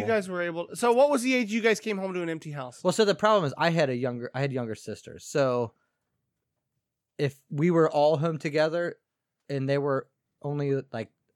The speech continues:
Speaker 3: nine, uh, they would need a babysitter. Like, it wouldn't be me.
Speaker 2: Why wouldn't it be you?
Speaker 3: 'Cause I'm only a couple years older than them.
Speaker 2: Slap and get 'em in line.
Speaker 3: I didn't make the
Speaker 2: Tell 'em
Speaker 3: rules,
Speaker 2: what's
Speaker 3: John.
Speaker 2: up.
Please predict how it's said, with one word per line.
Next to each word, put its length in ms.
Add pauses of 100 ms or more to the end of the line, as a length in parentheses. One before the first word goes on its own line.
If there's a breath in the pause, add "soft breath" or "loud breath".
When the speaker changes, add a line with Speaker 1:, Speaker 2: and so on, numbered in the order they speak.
Speaker 3:
nine, 540 (240)
uh, 100
they 160
would 140
need 120
a 40
babysitter. 540
Like, 120
it 60
wouldn't 200
be 100
me. 400 (140)
Speaker 2:
Why 160
wouldn't 200
it 40
be 100
you? 220 (180)
Speaker 3:
'Cause 100
I'm 160
only 120
a 40
couple 240
years 200
older 240
than 200
them. 220 (100)
Speaker 2:
Slap 380
and 100
get 100
'em 100
in 120
line. 260 (720)
Speaker 3:
I 80
didn't 180
make 140
the 80
Speaker 2:
Tell 100
'em 100
Speaker 3:
rules, 120
Speaker 2:
what's 100
Speaker 3:
John. 280
Speaker 2:
up. 40